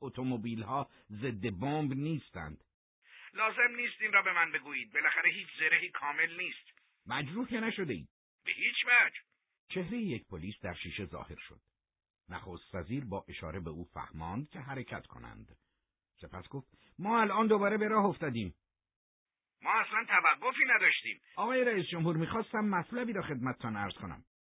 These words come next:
«بفرمایید.» «نمی‌توانم نگرانی شدید خود را از شما پنهان کنم.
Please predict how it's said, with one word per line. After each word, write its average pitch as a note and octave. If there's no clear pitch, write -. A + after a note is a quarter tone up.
«بفرمایید.» A3
«نمی‌توانم A3
نگرانی D#3
شدید D3
خود C3+
را C#3
از B2+
شما C3
پنهان A#2
کنم. F2+